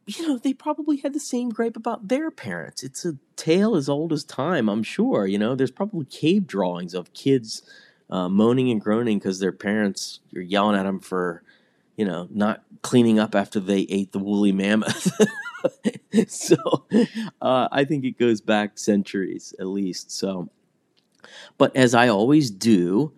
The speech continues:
I told her, uh, the same thing, which is, like,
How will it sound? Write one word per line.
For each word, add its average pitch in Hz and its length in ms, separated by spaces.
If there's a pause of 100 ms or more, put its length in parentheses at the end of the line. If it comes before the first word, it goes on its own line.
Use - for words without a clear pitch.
(180)
I 101 140
told 165 420
her, 101 540
uh, 98 400
the 101 100
same 117 260
thing, 123 360
which 107 200
is, 104 160
like, 92 200